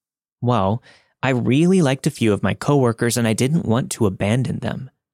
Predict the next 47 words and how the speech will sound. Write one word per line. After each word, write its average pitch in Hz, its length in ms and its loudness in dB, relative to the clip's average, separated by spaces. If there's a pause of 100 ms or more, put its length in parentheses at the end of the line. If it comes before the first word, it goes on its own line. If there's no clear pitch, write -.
(180)
Plus, 170 320 -2
it 156 140 0
was 156 120 2
so - 300 -2
close - 340 -2
to - 80 -2
my 95 140 0
house, 107 480 -2 (480)
and 131 260 2
not 120 220 2
a 135 60 2
lot 143 180 2
of 139 80 0
other 139 140 0
places 113 460 -2
could - 140 -4
accommodate 117 460 -2
my 104 100 0
schedule, 117 600 -2 (160)
so 139 240 0
I 147 60 0
just 147 220 -2
powered 147 400 -2
through 107 260 0
it. - 180 -12 (600)
Until 104 320 2
one 104 300 0
day. - 320 -6 (760)
We 160 100 4
were 202 160 2
all 180 200 2
standing 156 440 0
around 139 240 2
the 131 180 0
entrance 123 520 0
of 110 120 -2
the 131 120 0
restaurant 101 560 0
by 104 160 0
the 135 80 -2
podium 113 580 2
where 101 180 2
we 101 140 -2
greeted 101 300 0
all 101 180 2
of 101 80 -4
the 98 140 -2